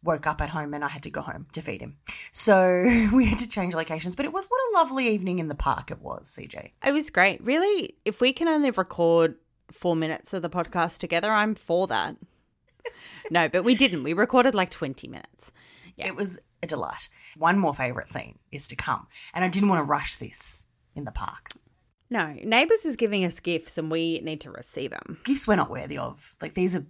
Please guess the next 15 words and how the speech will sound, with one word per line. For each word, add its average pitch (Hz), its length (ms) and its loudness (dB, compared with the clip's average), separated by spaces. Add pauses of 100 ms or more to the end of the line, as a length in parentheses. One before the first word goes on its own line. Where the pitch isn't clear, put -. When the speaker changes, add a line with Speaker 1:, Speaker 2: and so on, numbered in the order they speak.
(200)
Speaker 1:
wonderful 147 400 -4
gifts. - 580 -10 (400)
Speaker 2:
Yeah, 202 100 2
they're 208 120 8
gifts 202 360 0
that 202 120 4
you 185 160 0
made 170 280 2
gifts 247 340 4
out 147 160 0
of. 190 240 -4 (300)
<laughs> - 540 -8
Speaker 1:
Oh, 196 320 4 (520)
there 320 320 2
is, 330 400 -4